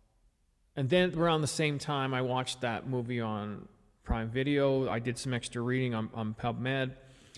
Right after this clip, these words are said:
and I started learning about the gut biome, and I started thinking to myself, "Okay, so when do I feel best?" And it just turned out that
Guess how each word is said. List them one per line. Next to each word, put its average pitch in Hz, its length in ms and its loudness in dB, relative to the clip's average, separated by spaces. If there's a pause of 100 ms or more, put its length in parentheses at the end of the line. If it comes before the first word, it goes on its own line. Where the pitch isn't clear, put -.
(760)
and 131 120 0
I 131 40 2
started 147 300 6
learning 147 280 6
about 127 180 0
the 123 60 -6
gut 139 260 2
biome, 139 420 2
and 135 100 0
I 131 40 2
started 143 320 2
thinking 135 180 -2
to 131 60 -4
myself, 123 320 -2
"Okay, 123 160 -2
so 143 140 0
when 180 300 2
do 254 160 0
I 156 140 0
feel 127 280 -2
best?" 120 380 -4
And 123 100 -4
it 117 40 -4
just - 200 -4
turned 135 300 6
out 123 180 0
that 123 160 -2